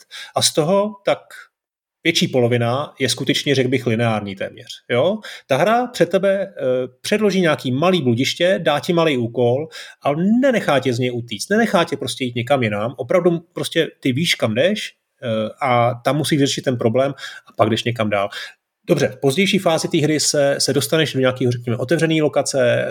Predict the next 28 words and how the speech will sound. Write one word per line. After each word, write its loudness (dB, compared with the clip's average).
do, -2
do -2
většího 2
bludiště, 0
ale 2
v -16
tomhle 2
mi 4
přijde, 0
že 0
ta 0
hra 0
byla 2
jako 0
geniální 2
právě 2
jako, 2
jako, 0
jako 0
něco, 2
co, 2
co -12
ti 0
jako -2
představí 0
ten -2
koncept 0
té -2